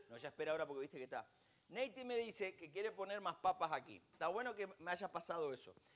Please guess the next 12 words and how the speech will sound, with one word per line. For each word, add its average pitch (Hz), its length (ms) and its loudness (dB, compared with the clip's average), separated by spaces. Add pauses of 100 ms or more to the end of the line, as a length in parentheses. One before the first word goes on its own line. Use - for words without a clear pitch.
(120)
¿Qué 233 140 2
sucede? 185 540 4 (300)
Si 180 220 -2
aquí 190 280 4
ahora 254 360 8
ya 208 340 10
el 170 180 0
aceite 220 440 2
se 185 120 -6
enfrió 165 380 -4
un 208 80 -6
poquito, 180 560 -2